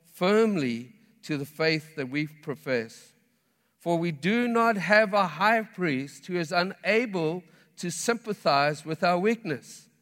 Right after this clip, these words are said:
but we have one who has been tempted in every way, yet was just as we are, yet was without sin. Therefore, let us approach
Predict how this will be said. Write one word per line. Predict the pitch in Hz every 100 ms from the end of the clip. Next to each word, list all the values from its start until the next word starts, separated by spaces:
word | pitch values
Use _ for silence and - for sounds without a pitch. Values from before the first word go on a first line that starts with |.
| _ _ _ _ _ _ _ _ -
but | 160 175
we | 196 226
have | 202 220 175
one | 196 208 208
who | 175 190
has | 196 175
been | - 170 160 -
tempted | - 220 240 - 220 226 214 -
in | 165 160 156
every | 190 208 208 214
way, | 160 123 113 127 143 _ _ _ _ _ _ _ _ _ _
yet | 131 151 147
was | 147 151 147 - - _ _ _ _
just | - 190 208
as | 214 143
we | 170 160
are, | 131 123
yet | 120 139 143 147
was | 139 131
without | 135 135 135 131
sin. | - 120 107 92 _ _ _ _ _ _ _ _ _ _
Therefore, | 120 185 220 220 160 127 117 117
let | 127 151 180
us | 190 -
approach | 160 - - 190 220 220 226 -